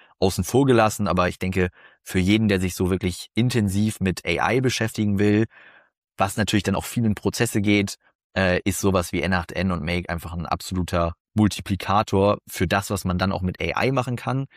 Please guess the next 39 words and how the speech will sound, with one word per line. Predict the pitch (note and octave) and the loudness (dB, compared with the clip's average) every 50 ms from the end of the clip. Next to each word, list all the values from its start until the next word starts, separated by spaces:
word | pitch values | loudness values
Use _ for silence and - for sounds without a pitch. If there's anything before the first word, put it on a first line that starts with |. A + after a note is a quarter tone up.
| - - - - _ _ - | -20 -20 -20 -20 _ _ -2
weil | - G2 G2+ | 0 2 4
man | G#2 G2 | 4 4
natürlich | G2+ F2+ - - - G2 F#2+ F2+ - | 2 2 0 0 0 2 2 2 2
das | - F#2+ G2+ - - | 0 0 0 0 -2
dann | - G2 F#2 | -2 -2 -2
verbinden | - G2+ F2+ F#2+ G2 G2 F2+ F#2 | -2 -2 0 0 0 0 -2 -4
kann | - - F#2 F#2 F2 | -4 -4 -2 -2 0
mit | F2+ F#2 F2 - | 0 -2 -2 -2
sowas | - G2+ F#2+ F#2 F2 - | -2 0 0 0 0 0
wie | G2 F#2+ | 0 0
Webflow | F#2 F2+ - - - - F2+ F2 F2 F2 F2 F2 | 0 -2 -4 -4 -6 -2 -2 0 0 0 0 0
oder, | F2+ F#2+ F2+ F#2 F2+ F2+ F2 - - - - - - - - _ _ _ _ - | 0 0 0 0 0 -2 -2 -6 -10 -16 -20 -20 -20 -20 -20 _ _ _ _ -4
äh, | F#2 F2+ F#2 F2+ | 0 0 0 2
Lemlist | - G2 G2 G2 G2 G#2+ G#2+ G2 G2 G2 G2 G2 F#2 - - - - | 2 2 2 4 4 4 4 4 4 6 6 4 2 0 -4 -6 -2
oder | F#2 F#2 F2+ F#2 F2 - | 0 2 2 2 2 0
Apollo | G2+ F#2+ - - - G#2 G2+ G2+ G2 F#2+ F#2+ F#2+ F#2 - | 0 -2 -2 -2 0 2 4 6 6 6 6 4 4 2
oder | - A2 G#2+ G#2+ G#2+ G2 | 2 2 4 4 4 4
seinem | F#2+ F#2 F2+ - | 2 2 2 2
eigenen | - F#2+ G2+ G2+ F#2+ F#2 | 2 2 2 2 0 0
Gmail, | E2+ F2+ G#2 A#2 G#2+ F#2 F2+ F#2 G2+ B2+ C#3 - - - - - - - _ _ - | 2 2 2 2 4 4 4 4 4 2 0 -2 -8 -20 -20 -20 -20 -20 _ _ -4
äh, | G2 F#2+ F#2+ F#2+ | 0 2 2 2
oder | G2 G2+ G#2+ A#2 A#2+ A#2+ | 4 4 4 6 4 4
Slack, | - - - F#2+ F#2+ F#2 F#2+ - - - - - - - - - | 2 0 0 2 2 2 2 0 -2 -8 -20 -20 -20 -20 -14 -4
um | - G2+ G2 F2+ | 0 2 4 4
wirklich | G#2 G2+ G#2 G2 F2 | 4 4 4 2 0
so | - G2 | 0 0
eine | F#2+ F#2 F#2 | 2 2 0
komplette | - - F#2+ F2 - - - G2+ A2 - - G#2+ G2+ F#2+ F#2+ F#2+ - _ _ _ _ _ _ - | 0 -2 -4 -4 -4 -2 -2 0 0 2 2 4 6 6 4 4 0 _ _ _ _ _ _ -12
Suite | - - - G#2 G#2 G#2+ B2 A#2+ - | -10 -6 0 4 6 6 6 4 4
für | - A2+ | 2 4
sich | G2 F#2+ E2+ | 4 4 4
selber | F2+ G2+ A#2 C3 A#2+ G#2 | 4 4 4 4 2 0
zu | - - G2+ D#2+ | 0 0 0 2
bauen | F2+ F2 F#2 A2+ B2+ | 2 2 2 2 2
und | A2+ F#2+ F2+ | 2 0 0
das | F2 - | -2 -4
Ganze | F2 F#2 F2+ - F2+ | -4 -4 -4 -4 -4
dann | F2+ F2 E2+ | -4 -4 -2
eben | E2 F2+ F2 F2 F2 E2+ F2 | -2 -2 0 -2 -2 -4 -6